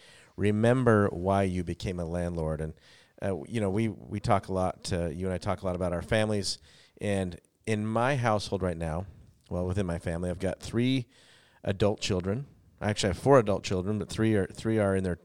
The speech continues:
early to mid twenties. They're all employed, thank heavens, right? Happily employed.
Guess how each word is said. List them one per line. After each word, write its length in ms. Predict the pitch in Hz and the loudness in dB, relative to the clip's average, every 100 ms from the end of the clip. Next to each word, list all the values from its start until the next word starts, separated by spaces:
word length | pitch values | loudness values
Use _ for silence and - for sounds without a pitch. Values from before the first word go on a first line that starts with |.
| - _ - - - | -14 _ -20 -14 2
early 240 | 117 117 | 4 4
to 100 | 107 | 2
mid 220 | 101 95 | 0 -2
twenties. 540 | - 90 82 98 117 - _ _ _ - | -4 -4 -4 -4 -6 -10 _ _ _ -4
They're 220 | - 101 | 4 6
all 200 | 87 95 | 6 4
employed, 560 | 107 110 101 95 120 135 - - - - - - - | 2 2 2 4 2 -2 -14 -20 -20 -20 -20 -20 -18
thank 180 | - 78 | -14 -10
heavens, 400 | 90 78 107 123 - - - - | -6 -4 -6 -8 -18 -20 -20 -6
right? 220 | 90 98 | -2 0
Happily 320 | 98 101 104 | 0 -2 -2
employed. 440 | 98 90 90 95 | -6 -2 0 0